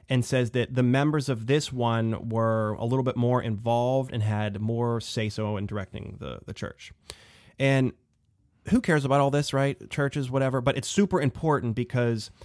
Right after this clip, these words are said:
the black church is essential to understanding the civil rights movement and the black way of life, especially in the twentieth century. And Baptists, I guess, are an important component to this as well, because this,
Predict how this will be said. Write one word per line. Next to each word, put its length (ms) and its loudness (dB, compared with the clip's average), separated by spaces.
the 80 2
black 280 0
church 360 0
is 120 -2
essential 640 0
to 180 -4
understanding 540 0
the 80 -2
civil 240 -2
rights 240 -2
movement 380 0
and 120 -2
the 60 -2
black 240 -2
way 80 -4
of 140 -4
life, 180 -2
especially 460 0
in 40 2
the 60 -2
twentieth 300 -4
century. 480 -4
And 540 4
Baptists, 800 -2
I 100 0
guess, 220 0
are 80 4
an 60 4
important 380 0
component 360 2
to 60 -2
this 180 -2
as 100 -8
well, 440 0
because 640 0
this, 500 -2